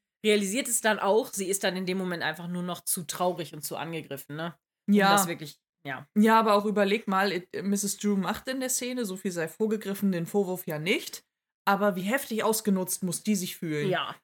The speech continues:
Speaker 2: Also die Vorwürfe, die sie Tim gegenüber macht, ey, unterschreibe ich. Ist ja auch
Speaker 1: Mhm.
Speaker 2: einfach total scheiße von ihm gewesen.
Speaker 1: Ja.
Speaker 2: Aber wie benutzt muss sich diese Frau vorkommen?
Speaker 1: Yes.
Speaker 2: Spielball von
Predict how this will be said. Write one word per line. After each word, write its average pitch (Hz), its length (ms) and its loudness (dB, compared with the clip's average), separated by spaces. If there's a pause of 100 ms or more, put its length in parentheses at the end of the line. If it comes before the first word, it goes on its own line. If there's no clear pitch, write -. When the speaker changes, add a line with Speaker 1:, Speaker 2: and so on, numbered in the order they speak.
Speaker 2:
Also 190 320 2
die 185 180 -2
Vorwürfe, 254 440 0
die 196 100 0
sie 165 160 -4
Tim 359 240 -2
gegenüber 262 480 -2
macht, 220 320 -2
ey, 175 160 0
unterschreibe 160 520 -4
ich. 143 140 -10 (180)
Ist 165 180 -2
ja 185 100 2
auch 185 80 0
Speaker 1:
Mhm. 190 100 -2
Speaker 2:
einfach 185 220 -4
total 214 340 -2
scheiße 233 360 -2
von 165 140 -4
ihm 160 160 -4
gewesen. 151 500 -4
Speaker 1:
Ja. 180 220 -4 (220)
Speaker 2:
Aber 202 380 4
wie 220 260 0
benutzt 226 520 0
muss 190 160 -2
sich 175 160 -8
diese 202 240 -2
Frau 170 300 -4
vorkommen? 156 600 -4
Speaker 1:
Yes. 156 220 -4
Speaker 2:
Spielball 254 640 2
von 214 440 -2